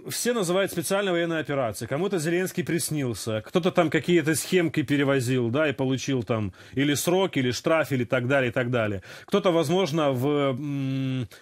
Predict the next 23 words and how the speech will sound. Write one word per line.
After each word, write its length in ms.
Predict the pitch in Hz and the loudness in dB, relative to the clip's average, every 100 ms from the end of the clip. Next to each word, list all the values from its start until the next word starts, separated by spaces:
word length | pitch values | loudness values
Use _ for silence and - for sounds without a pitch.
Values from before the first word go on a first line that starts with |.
| - _ _ | -20 _ _
желая, 680 | 120 110 175 175 165 120 104 - | -2 2 4 6 4 2 -2 -4
желая 480 | 107 156 170 165 | -2 2 2 2
как-то, 340 | 127 151 - 143 | 0 -2 0 -2
вот 140 | 127 | -2
знаете, 540 | 117 147 143 - 127 123 | 0 0 0 0 0 0
а, 1200 | 131 120 120 117 113 113 110 110 110 110 107 107 104 139 120 110 107 113 | 0 0 0 0 0 -2 -2 -2 -2 -2 -2 -4 -8 -18 -18 -18 -12 -6
вот 240 | 123 - 101 | -6 -6 -4
почтить 460 | 147 143 - 170 123 | -2 0 0 -2 2
память 380 | 180 165 147 - | 4 4 2 0
погибших 480 | 143 156 131 135 - | 0 0 0 -2 0
там 220 | 135 123 | 2 2
в 120 | 131 | 2
Днепре, 560 | 123 151 147 180 202 196 - - | 2 2 2 2 2 0 -8 -6
помните, 380 | - 170 139 - | 0 2 2 0
да, 160 | 127 151 | 2 2
когда 260 | 139 131 139 | 2 2 4
люди 200 | 156 139 | 2 2
приносили 640 | 135 135 127 156 135 123 - - | 0 0 0 0 0 -2 -6 -8
цветы, 560 | - 156 160 180 202 | -2 -2 0 0 0
там, 240 | 202 139 120 | 0 0 0
и 40 | |
Лесе 260 | 123 135 135 | 0 0 -2
Украинке, 680 | 123 143 147 185 180 151 | 0 0 2 0 0 0